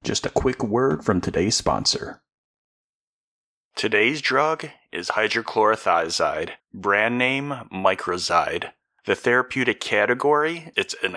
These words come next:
antihypertensive. More specifically, it's a thiazide diuretic. There are several indications for this drug,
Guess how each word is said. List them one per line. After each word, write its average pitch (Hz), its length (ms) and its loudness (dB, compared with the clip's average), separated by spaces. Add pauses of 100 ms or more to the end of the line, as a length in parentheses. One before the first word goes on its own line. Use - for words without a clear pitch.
antihypertensive. 104 1400 -2 (200)
More 101 220 2
specifically, 156 840 0
it's - 260 -2
a 90 80 0
thiazide 117 680 0
diuretic. 98 800 2 (460)
There 104 320 2
are 95 220 4
several 123 480 0
indications 113 880 0
for 139 240 2
this 151 220 2
drug, 147 480 2